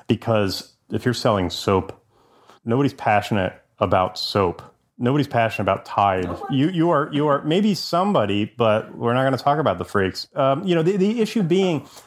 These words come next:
Speaker 1: that you're sitting there trying, hoping to God, "How can I make somebody interested in this?" And that is so much of what takes up marketers' time. How do I make somebody care about soap? And usually that comes down to a coupon.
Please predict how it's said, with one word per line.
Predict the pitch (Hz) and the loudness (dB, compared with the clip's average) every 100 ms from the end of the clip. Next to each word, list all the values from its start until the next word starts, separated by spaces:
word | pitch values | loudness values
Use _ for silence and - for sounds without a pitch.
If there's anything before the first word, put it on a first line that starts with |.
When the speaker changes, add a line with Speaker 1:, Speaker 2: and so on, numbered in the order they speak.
| _ | _
Speaker 1:
that | 156 | -2
you're | 156 196 | 2 2
sitting | - 208 202 | 2 0 2
there | 165 | 0
trying, | 123 - 156 156 170 180 143 98 92 - _ _ _ | -2 -4 0 2 2 2 2 0 -6 -14 _ _ _
hoping | - 190 170 | -2 2 2
to | - | 2
God, | 110 - 135 147 123 95 95 - - _ | -4 -2 0 2 2 0 -4 -14 -20 _
"How | - 175 | 0 2
can | 185 170 | 4 2
I | 139 | 2
make | 139 - | 0 0
somebody | 143 120 117 - | 0 2 2 0
interested | 117 110 - 92 - 90 | 0 0 0 -2 0 0
in | 90 | -2
this?" | 98 113 - - _ _ 143 | -4 -6 -12 -18 _ _ -2
And | 147 | 2
that | 165 | 2
is | 147 | 0
so | - 190 | 0 0
much | 190 175 139 | 2 0 0
of | |
what | 135 | -2
takes | - 131 131 | 0 0 0
up | 120 | 2
marketers' | 110 110 110 - | 0 2 -2 0
time. | 117 120 - - - _ | 0 0 -2 -10 -20 _
How | - 165 | -2 0
do | 180 | 2
I | 165 | 0
make | 147 135 | 0 -2
somebody | 139 120 | -2 -2
care | - 110 | 0 0
about | 107 104 104 | 2 2 0
soap? | - 117 107 139 | -2 0 0 -2
And | |
usually | 143 160 | 0 2
that | 147 127 | 2 2
comes | 135 117 | 0 0
down | 113 | 0
to | 104 90 | 0 -4
a | |
coupon. | - - 214 - 180 175 170 170 | -6 -4 -2 0 0 2 2 0